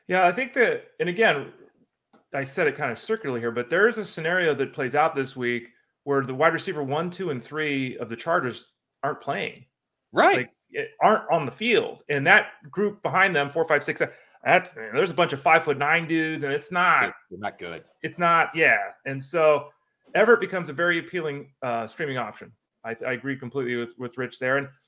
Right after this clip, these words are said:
Speaker 1: the tight end position has been better than we anticipated. That's also fair to say. Um, in years past, recently, guys like Gerald Everett, you couldn't find a guy catching five passes a week on the waiver wire.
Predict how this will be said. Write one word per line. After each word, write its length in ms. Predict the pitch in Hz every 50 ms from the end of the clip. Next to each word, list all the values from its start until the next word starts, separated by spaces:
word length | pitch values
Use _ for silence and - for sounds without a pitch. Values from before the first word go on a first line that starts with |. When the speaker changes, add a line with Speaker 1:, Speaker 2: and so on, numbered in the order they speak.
| _
Speaker 1:
the 80 | - 175
tight 160 | - 254 262
end 80 | 254 233
position 280 | 240 208 233 220 214
has 220 | 180 190 208 220 208
been 100 | 214 185
better 200 | 185 196 208 202
than 100 | 196 196
we 100 | 196 196
anticipated. 640 | 190 180 190 180 - - 202 202 202 214 233 226
That's 200 | - 156 165 -
also 220 | 185 185 175 190 175
fair 220 | - 185 185 180
to 80 | 165 139
say. 400 | - 175 165 196 233 269 262 - -
Um, 440 | 139 135 135 143 143 139 139 135 135 _ -
in 140 | 151 156 156
years 300 | 151 165 165 170 160 - _ _ _ _ _
past, 300 | - 156 165 190 185 - 143
recently, 400 | 165 175 175 190 - 185 208 226
guys 340 | 165 156 143 143 151 151 147
like 160 | 160 147 131
Gerald 240 | - 151 147 143 151
Everett, 220 | 156 151 - 117
you 60 | 135
couldn't 200 | 135 170 156 143
find 260 | 131 - 143 147 165
a 40 | 165
guy 160 | 156 156 156
catching 280 | 160 - 170 165 170 151
five 260 | - - 160 160 156
passes 260 | 165 165 160 - -
a 40 | 151
week 220 | 151 165 175 175 -
on 80 | 151
the 80 | 135 127
waiver 220 | 135 147 156 151
wire. 320 | 156 165 175 190 202 208